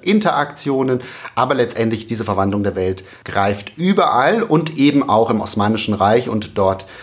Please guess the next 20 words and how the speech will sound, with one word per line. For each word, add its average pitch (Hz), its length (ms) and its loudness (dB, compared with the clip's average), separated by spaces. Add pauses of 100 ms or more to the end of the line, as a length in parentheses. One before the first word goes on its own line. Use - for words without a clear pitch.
(120)
in 101 200 -4
den 98 240 -2
arabischen 98 600 -4
Provinzen. 185 500 2
Das 117 280 0
denkt 131 200 -4
man 123 100 0
mal 120 80 0
an 123 100 -2
der, 127 180 4
die - 200 -6
Erfindung 147 280 4
der 135 100 2
Dampfmaschine, 139 600 0
die 127 80 -4
ganz 127 220 0
viel 131 160 -2
verändert, 123 600 2
weil 117 180 4
sie 113 140 -4